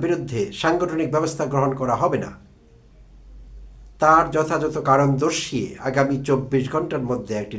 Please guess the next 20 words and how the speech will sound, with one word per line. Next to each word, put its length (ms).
লিখিত 220
জবাব 260
দলের 340
পল্টন 380
কেন্দ্রীয় 420
কার্যালয়ে 520
জমা 240
দেওয়ার 260
জন্য 160
আপনাকে 260
নির্দেশ 320
প্রদান 300
করা 180
যাচ্ছে। 340
প্রিয় 220
দর্শক, 300
সেই 200
নোটিশ 220
ইস্যু 260
হয়েছিল 340